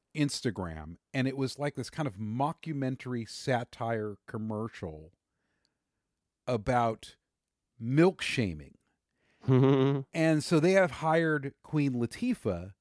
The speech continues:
Speaker 1: to, again, to be another celebrity that we admire, that we're gonna admire less because of their, I guess, financial choices that they made.
Speaker 2: What did Queen Latifah say in the ad?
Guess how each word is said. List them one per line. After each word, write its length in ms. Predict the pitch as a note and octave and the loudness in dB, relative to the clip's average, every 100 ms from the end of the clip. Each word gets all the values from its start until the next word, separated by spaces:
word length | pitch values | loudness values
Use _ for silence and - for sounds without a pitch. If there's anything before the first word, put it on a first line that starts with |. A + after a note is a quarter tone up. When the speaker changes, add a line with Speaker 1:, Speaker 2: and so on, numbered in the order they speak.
| _ _ _ - | _ _ _ -2
Speaker 1:
to, 140 | D#3+ - | -2 0
again, 480 | C#3+ A#2+ D#3+ A#2+ - | 0 6 6 4 0
to 140 | C#3 | -4
be 180 | C3+ D3+ | 2 4
another 480 | C3 D#3+ F#3+ F3+ C3+ - _ | 4 6 4 4 -2 -10 _
celebrity 600 | - - E3 E3+ E3+ E3 | -14 -2 4 6 6 2
that 180 | D3+ D#3+ | 2 2
we 140 | D#3+ E3+ | 2 2
admire, 760 | C3 A#2+ A2+ G2+ F#2+ F#2 G2+ - _ _ _ | 2 2 2 2 -2 -4 -10 -14 _ _ _
that 120 | C3+ | 2
we're 100 | D3 D3 | 2 2
gonna 160 | D3 | 2
admire 580 | C3+ B2+ C3+ C3+ C#3 C#3 | 2 2 2 4 2 0
less 460 | B2+ C3 A#2+ A#2+ - | 0 2 2 0 -6
because 360 | A#2 - G2+ | -8 -6 -4
of 160 | A#2 - | -6 -2
their, 340 | A2 G#2+ G#2+ G#2 _ - | -2 0 -2 -6 _ -12
I 100 | A#2 | -8
guess, 200 | G#2+ G#2 | -8 -8
financial 680 | - G#2 G2+ G2+ A2+ C3 D#3+ | -10 -8 -6 -2 -2 -2 -8
choices 500 | - F#3 F#3+ G#3 F#3+ | -6 -4 -4 -4 -4
that 140 | G3 | -2
they 120 | G3+ G3+ | -2 0
made. 320 | G#3 - F#3 C4 C#4+ _ | 2 0 -2 -16 -20 _
Speaker 2:
What 260 | G2+ G#2 A#2+ | 0 6 6
did 160 | B2+ A#2 | 6 2
Queen 220 | C3 A#2+ | 4 6
Latifah 460 | A#2 A2+ A2+ A#2 | 4 4 -2 -2
say 160 | - A2+ | 0 0
in 140 | A2 | 2
the 80 | G#2+ | 0
ad? 300 | G2 A2 B2 | -2 -6 -8